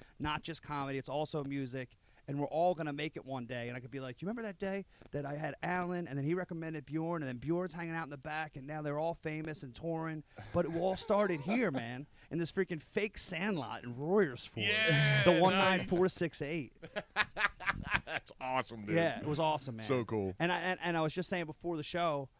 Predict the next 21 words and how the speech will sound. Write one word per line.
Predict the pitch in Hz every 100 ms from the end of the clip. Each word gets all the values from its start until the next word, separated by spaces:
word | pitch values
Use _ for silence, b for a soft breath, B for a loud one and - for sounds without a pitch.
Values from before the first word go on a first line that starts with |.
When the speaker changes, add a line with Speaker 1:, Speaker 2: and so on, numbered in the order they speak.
| b -
Speaker 1:
uh, | 135 127
before, | 139 - - -
sorry, | - 120
before | 110 - 147
the |
pod, | - 165 147 113 - b b b
that | 151 143
he | 160
was | 156 131
on | 160 175 214
stage. | - - 139 120
This | 131
is | 180
how | 185 175
talented | - 170 160 156 135 143 123
Bjorn | 131 143 139 117
is. | 98 92
And | 139 147
I'm | 156
not | 165 151
saying, | 151 143